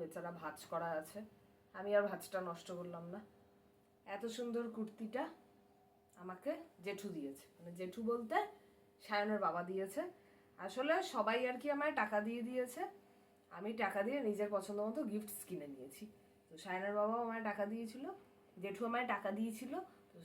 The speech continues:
সেই টাকাতে আমি আমার এই গিফটটা কিনে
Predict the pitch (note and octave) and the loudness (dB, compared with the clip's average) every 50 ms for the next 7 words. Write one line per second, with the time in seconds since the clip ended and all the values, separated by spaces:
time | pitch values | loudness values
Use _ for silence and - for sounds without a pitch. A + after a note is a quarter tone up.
0 | - - - F#3+ F#3+ G3 G3 G3 G3 - - - - - F3 E3 - F#3 F#3 - | -16 -14 -10 -8 -8 -8 -8 -10 -14 -18 -20 -20 -20 -18 -18 -16 -14 -14 -10 -10
1 | D4+ E4 - E3 D3 D#3+ F3 F3+ F3+ E3+ F#3 G#3+ C#4 D#4+ D#4+ - - - - - | -8 -8 -8 -8 -8 -6 -6 -6 -4 -2 0 0 0 0 0 -6 -16 -20 -20 -20
2 | - - - D#3 D3+ D3+ D#3 D#3+ E3+ E3 - - - - C#4+ F#4 - - - - | -20 -14 -12 -12 -12 -10 -12 -14 -14 -14 -16 -16 -10 -10 -10 -10 -10 -16 -20 -20
3 | - - F3+ E3+ E3 | -20 -16 -14 -12 -12